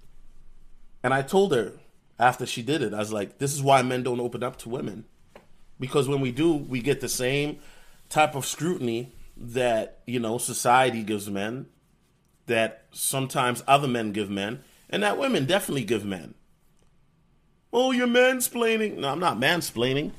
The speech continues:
I'm just telling you what it, what it was, just because you weren't there, so I gotta tell you the situation. But a lot of women like to talk about toxic masculinity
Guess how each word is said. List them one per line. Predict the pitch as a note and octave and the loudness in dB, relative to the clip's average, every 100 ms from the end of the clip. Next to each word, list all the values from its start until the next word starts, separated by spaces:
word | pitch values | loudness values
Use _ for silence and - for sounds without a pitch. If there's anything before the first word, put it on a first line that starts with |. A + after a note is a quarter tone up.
| - - - - | -12 -12 -10 -2
I'm | C#3+ | -2
just | D#3+ D3 - | 0 -4 2
telling | F3 F#3+ D#3 | 4 4 2
you | C#3 | 0
what | B2 A#2 | 0 -2
it, | C3 | -4
what | B2 A#2 B2 | -4 0 0
it | C3 | 0
was, | F3 D#3+ F#2 - | 0 0 -2 -4
just | G#2+ - | -4 -4
because | - A2+ - | -2 2 4
you | |
weren't | E3 D3+ A2 | 6 4 6
there, | C#3 C#3+ | 6 6
so | - G2 | 2 0
I | |
gotta | B2 A2 | 2 2
tell | C3+ | 2
you | A2+ | 2
the | G#2 | 0
situation. | - G#2 G#2+ C3 - - - - - - - - - - - - - - - - _ | -6 -4 0 0 0 -8 -16 -20 -20 -20 -20 -20 -20 -20 -20 -20 -20 -20 -20 -20 _
But | - | 2
a | C3 | 6
lot | C#3 E3 | 8 8
of | D#3+ | 6
women | D#3 C#3+ | 6 6
like | C3+ C#3 | 6 2
to | C3 | 0
talk | - C#3 C3 | 2 2 4
about | A#2+ A#2 G2+ | 4 4 2
toxic | - C3+ A#2+ A#2 G2+ | 2 2 4 -4 0
masculinity | A#2 A#2 - G2+ G#2 C#3 A#2 F#2+ G2+ | 0 0 0 -2 2 2 2 0 -4